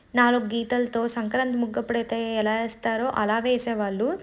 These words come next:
చాలామంది ఇప్పటికీ అలాగే వేస్తారు కూడా. ఇలా మనం ఎప్పుడూ ట్రై చేయలేదండి. నేను ఈసారి చుక్కలతో ట్రై చేద్దామని ట్రై చేశానండి, కానీ చాలా బాగా వచ్చిందండి ఫైనల్ లుక్ మాత్రం.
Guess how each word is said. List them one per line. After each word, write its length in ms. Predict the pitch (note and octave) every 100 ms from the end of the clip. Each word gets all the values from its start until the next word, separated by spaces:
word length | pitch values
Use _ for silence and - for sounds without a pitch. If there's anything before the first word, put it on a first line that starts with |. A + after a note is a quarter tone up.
| -
చాలామంది 480 | B3+ B3 B3 C4+ A#3+
ఇప్పటికీ 340 | - B3+ B3
అలాగే 440 | C4 A#3 A#3+ C#4
వేస్తారు 480 | C#4 G#3+ A3 B3+ B3+
కూడా. 460 | B3 G#3 F#3 A3+ G4 - - - - - - - -
ఇలా 280 | C#4+ C#4+
మనం 280 | C#4+ C#4 C4
ఎప్పుడూ 280 | B3 B3 C4+
ట్రై 240 | C4+ A#3
చేయలేదండి. 540 | A#3 C4 A#3+ A3+ A3+ D4
నేను 220 | D4 C4
ఈసారి 460 | A#3+ A#3+ A#3 A#3 C4+
చుక్కలతో 560 | - G#3+ C4 C4+ C4
ట్రై 240 | C4+ B3+ A#3
చేద్దామని 540 | B3 A3 A#3+ A#3 B3
ట్రై 220 | A#3 G3+
చేశానండి, 800 | G3+ A3+ A#3 A3 G3 F#3 A#3 F4 - - - - - -
కానీ 140 | A#3+
చాలా 300 | A#3+ G#3+ G3+
బాగా 320 | G#3+ A3+ A#3
వచ్చిందండి 800 | G#3+ G#3+ A3 G#3+ G3+ G3 A3 D#4+ E4+
ఫైనల్ 320 | G#3+ G3+ G#3
లుక్ 180 | A3+ G#3+
మాత్రం. 500 | G#3 G3 A3+ C4+